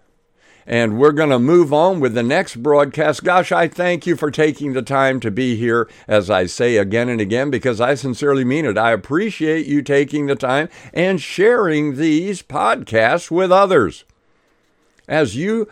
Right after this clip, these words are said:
are reminded by the Spirit of things he wants to do in your life as you listen,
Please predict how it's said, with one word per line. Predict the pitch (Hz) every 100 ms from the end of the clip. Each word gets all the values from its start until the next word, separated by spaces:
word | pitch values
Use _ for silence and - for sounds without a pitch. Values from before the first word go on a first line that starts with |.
| _
are | - 156
reminded | 143 131 135 175 175 170
by | 139 143
the | 127 131
Spirit | - 139 147 190 151
of | 107
things | - 160 156 147
he | 160
wants | 139 151 151 -
to | 139
do | 120 139
in | 120 107
your | 131 202 214
life | 131 104 123 -
as | 127 120
you | 113 110
listen, | 113 110 180 208